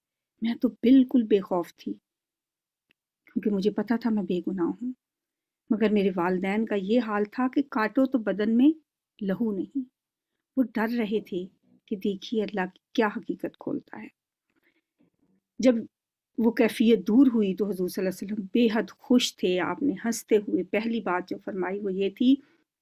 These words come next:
कि "मुबारक हो आयशा, अल्लाह ने तुम्हारी बारात नाजिल फरमा दी।"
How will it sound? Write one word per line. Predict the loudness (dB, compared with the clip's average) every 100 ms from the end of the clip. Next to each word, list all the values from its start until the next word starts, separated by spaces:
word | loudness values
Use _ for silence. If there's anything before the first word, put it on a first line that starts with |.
| -2
कि |
"मुबारक | 0 0 0 0 -2 -4
हो | -4
आयशा, | -4 -6 -8 -8 -12 _ _ _ _ _ _
अल्लाह | -6 -2 -2
ने | -2
तुम्हारी | -4 -6 -6 -6
बारात | -4 -4 -4 -6 -8
नाजिल | -8 -12
फरमा | -14 -10 -10 -10
दी।" | -14